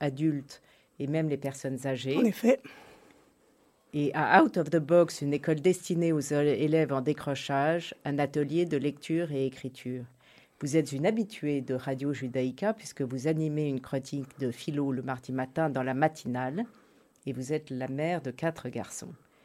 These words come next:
Speaker 1: Vous avez choisi de parler Dans la forêt, de Dans la forêt, de Jean Egland, écrit en quatre-vingt-six, euh, et paru en français en deux mille dix-sept.
Speaker 2: Oui, en effet, ça n'a pas été évident de faire mon choix.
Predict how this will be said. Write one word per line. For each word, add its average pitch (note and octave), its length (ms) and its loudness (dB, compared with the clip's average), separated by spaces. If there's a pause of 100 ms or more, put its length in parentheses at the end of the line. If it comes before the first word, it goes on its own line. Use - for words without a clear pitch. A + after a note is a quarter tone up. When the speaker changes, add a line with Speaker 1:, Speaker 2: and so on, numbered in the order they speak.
(640)
Speaker 1:
Vous C#3 160 0
avez D#3+ 160 4
choisi E3 520 0
de C#3 120 0
parler C#3+ 400 -2
Dans F3 180 4
la D#3+ 160 6
forêt, C3+ 500 0
de C3 140 -4
Dans E3 240 0
la E3 100 2
forêt, B2+ 560 -6
de C3 160 -2
Jean D#3+ 360 0
Egland, C3+ 480 -2
écrit C#3 420 -8
en B2 240 -6 (100)
quatre-vingt-six, D3 840 -6 (720)
euh, C3+ 320 0
et C#3+ 140 -2
paru C#3 280 -4
en C3+ 120 -2
français - 680 -4 (160)
en C3+ 160 -6
deux C#3+ 140 0
mille E3+ 240 2
dix-sept. - 400 -10 (380)
Speaker 2:
Oui, C4 180 10 (720)
en A3+ 140 10
effet, B3 360 8
ça - 180 4
n'a A3 60 8
pas C#4 140 12
été D4 180 8
évident B3+ 380 10
de - 60 -2
faire A#3 160 4
mon A3 160 8
choix. C4+ 360 8